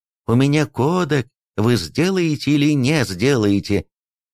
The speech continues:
И тут мы разозлились на самих себя и как в огонь ухнули. Мотор, стоп, спасибо, снято. Мы вмиг сели, а группа упала.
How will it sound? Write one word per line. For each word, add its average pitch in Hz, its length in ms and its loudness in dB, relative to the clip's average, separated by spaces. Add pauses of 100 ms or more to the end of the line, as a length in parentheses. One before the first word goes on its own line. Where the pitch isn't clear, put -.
(240)
И 107 100 0
тут 123 180 -2
мы 113 300 2
разозлились 98 840 0
на 90 100 -2
самих 113 420 -2
себя 113 340 -2
и 160 300 -2
как - 300 -4
в 90 180 -6
огонь 117 500 -2
ухнули. 92 520 -4 (240)
Мотор, 131 480 -2
стоп, - 460 -4
спасибо, 131 560 -4
снято. 95 680 -6 (640)
Мы 120 220 2
вмиг 107 400 0
сели, 156 520 -2 (120)
а 117 100 -2
группа 113 320 -4
упала. 98 480 -2